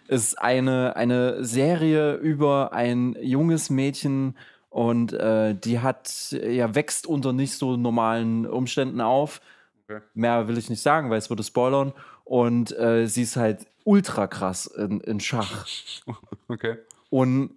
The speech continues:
Speaker 1: äh, ich saß, ich saß da, hab mir die Haare gerauft und, und, und konnt's nicht erwarten, was passiert. Und es ist so gut. Ach du Scheiße, war das spannend. Also es ist wirklich einer der unerwartetsten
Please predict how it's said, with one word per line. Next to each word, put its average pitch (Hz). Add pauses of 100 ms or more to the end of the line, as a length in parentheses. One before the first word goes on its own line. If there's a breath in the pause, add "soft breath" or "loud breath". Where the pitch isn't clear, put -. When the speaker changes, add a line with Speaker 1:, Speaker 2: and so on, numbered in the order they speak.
Speaker 1:
äh, 127
ich 139
saß, 151
ich 131
saß 147
da, 165
hab 156
mir 139
die 127
Haare 151
gerauft 139
und, 135
und, 131
und 123
konnt's 151
nicht 156
erwarten, 135
was 139
passiert. 143
Und 131
es 117
ist -
so 110 (180)
gut. 120
Ach 131
du -
Scheiße, 101
war 98
das 117
spannend. 104 (600 loud breath)
Also 120
es 110
ist 135
wirklich 143
einer 117
der 110
unerwartetsten 120